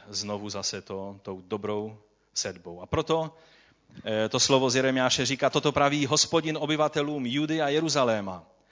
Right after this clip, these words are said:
Zorejte zemi ležící ladem, nesejte už do trní." Ono tam je cítit v tom slovu takový ten podtext:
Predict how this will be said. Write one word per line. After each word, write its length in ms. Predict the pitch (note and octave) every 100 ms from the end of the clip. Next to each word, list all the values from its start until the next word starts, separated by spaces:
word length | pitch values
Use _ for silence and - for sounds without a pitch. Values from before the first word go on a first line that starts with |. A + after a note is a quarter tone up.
| -
Zorejte 560 | F#2+ G2 E3+ F#3 F3+ F3
zemi 300 | E3+ F3+ F3
ležící 420 | D3 D3+ D3+ D#3
ladem, 400 | D#3 C#3+ G2+ D#2+ - _
nesejte 580 | G2+ C3+ F#3 F#3 E3+ C3+
už 160 | A2+ G2+
do 100 | -
trní." 520 | - G2+ G2 E2 D#2+ _ _ _ _ _ _ _ _ _ _ _ _ _ -
Ono 340 | A2 A#2+ B2
tam 320 | B2 - A#2+
je 100 | B2+
cítit 360 | B2 D3+ D3+ C3
v 80 | -
tom 140 | C3+
slovu 340 | B2+ C3+ C3 C3
takový 280 | A#2+ C3+
ten 180 | B2+ C3
podtext: 560 | C3+ C3 - C#3 -